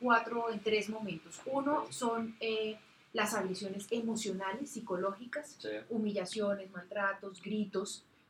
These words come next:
Speaker 1: Eh, otro proceso muy delicado que también está, digamos, como en ese, que no tiene na-, na-, mucho que ver con lo físico, es la negligencia o el abandono, que son los
Speaker 2: Ok.
Speaker 1: niños que permanecen solos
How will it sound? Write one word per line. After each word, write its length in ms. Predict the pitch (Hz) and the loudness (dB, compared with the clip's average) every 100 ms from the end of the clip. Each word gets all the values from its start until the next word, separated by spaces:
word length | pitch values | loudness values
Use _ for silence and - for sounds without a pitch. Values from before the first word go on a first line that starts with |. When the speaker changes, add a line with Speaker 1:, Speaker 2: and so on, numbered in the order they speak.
| - | 0
Speaker 1:
Eh, 640 | 208 202 185 180 170 165 165 - - - | 2 4 4 2 0 -4 -6 -12 -10 4
otro 340 | 226 226 262 | 6 6 2
proceso 540 | 262 247 202 202 214 - | -2 -2 -2 -2 -2 -2
muy 420 | 214 214 220 226 | -2 -2 0 2
delicado 400 | 233 220 214 190 | 2 0 0 -2
que 80 | - | -2
también 280 | 214 190 180 | -6 -6 -6
está, 200 | - 202 | -4 -2
digamos, 260 | 202 202 | -2 -6
como 180 | - 214 | -8 -6
en 80 | 180 | -4
ese, 220 | 165 190 | -4 -6
que 140 | 202 | -6
no 80 | 185 | -6
tiene 200 | 190 208 | -4 -4
na-, 220 | 220 220 220 | -2 -4 -6
na-, 240 | 220 214 220 | -4 -4 -4
mucho 240 | 220 220 | -4 -4
que 100 | 226 | -6
ver 100 | 220 | -6
con 140 | 226 | -6
lo 80 | 196 | -8
físico, 400 | 196 190 202 - | -6 -6 -6 -6
es 160 | 196 185 | -4 -4
la 100 | 196 | -4
negligencia 720 | 202 185 160 190 170 - 226 214 | -4 -6 -8 -6 -6 -4 -6 -2
o 100 | 185 | -2
el 80 | |
abandono, 440 | 170 151 151 160 156 - - - - - | -2 -6 -4 -2 -2 -8 -20 -20 -20 -8
que 100 | 208 | -4
son 160 | 214 | -2
los 120 | 190 196 | -2 0
Speaker 2:
Ok. 60 | |
Speaker 1:
niños 240 | 226 220 226 | 0 0 0
que 120 | 233 | -4
permanecen 640 | 214 190 170 175 202 196 | -6 -6 -6 -6 -8 -6
solos 680 | - 240 214 208 208 - - | 0 4 4 2 -2 -4 -12